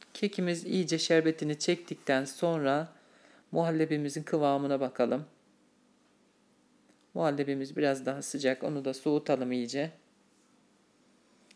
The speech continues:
Vanilyamızı ekledikten sonra her zaman bir paket vanilyaya muhallebimiz piştikten sonra ekliyoruz. Ee, kokusunu, lezzetini çok daha güzel veriyor. Muhallebimizi tekrar soğuttum arkadaşlar ve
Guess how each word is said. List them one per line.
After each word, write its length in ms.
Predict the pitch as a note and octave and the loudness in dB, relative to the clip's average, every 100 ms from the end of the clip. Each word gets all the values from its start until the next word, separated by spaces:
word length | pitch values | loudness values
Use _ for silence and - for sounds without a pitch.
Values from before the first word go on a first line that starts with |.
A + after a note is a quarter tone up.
| _ D3 | _ 0
Vanilyamızı 680 | D#3 D#3 D3 C#3+ C#3 C3+ | 2 2 2 0 0 0
ekledikten 600 | D#3 C#3 C#3+ C#3+ - C#3+ | 0 2 -2 -2 -2 0
sonra 280 | C#3+ C#3 C#3 | 0 -2 0
her 160 | D#3 F#3+ | 0 0
zaman 360 | F#3+ D#3 D#3 | 0 0 2
bir 160 | D#3 E3 | 0 0
paket 360 | D#3 D#3 D#3+ D3 | -2 0 -2 0
vanilyaya 420 | D3 C#3 C3+ C#3 | -2 0 0 0
muhallebimiz 600 | D#3 D3 C#3 C#3+ C#3+ - | 0 -2 -2 -4 -6 -6
piştikten 500 | - - - D3 D3+ | -10 -10 -6 -2 -2
sonra 280 | - B2+ A#2 | -2 -2 -2
ekliyoruz. 640 | C3 - C#3+ C#3 D3 - - - - - - - - - | -4 -2 0 0 -4 -12 -20 -20 -20 -20 -20 -20 -20 -2
Ee, 360 | C3+ C3+ C3 B2+ | 0 4 2 2
kokusunu, 600 | - D#3+ - - C#3 D3 | -2 -2 -4 -2 -2 4
lezzetini 520 | D#3 C3+ C3+ - C#3+ | 2 4 0 0 -6
çok 260 | - E3 - | -2 -4 -2
daha 160 | C#3 | -4
güzel 360 | C#3+ C3+ C#3+ C3 | -2 0 0 2
veriyor. 260 | A#2+ - - - - - - - _ | 0 0 -6 -14 -20 -20 -20 -20 _
Muhallebimizi 560 | A3 G3+ F3 F3 E3 E3+ | 6 6 4 2 -2 -2
tekrar 400 | - E3 C3 C3 | 0 2 4 2
soğuttum 480 | - D#3+ D#3+ E3 D#3+ | 2 2 2 0 0
arkadaşlar 800 | D#3+ D#3+ D#3+ D#3+ D#3+ E3 E3+ D#3 | 2 2 2 2 2 2 2 4
ve 200 | D3 | 0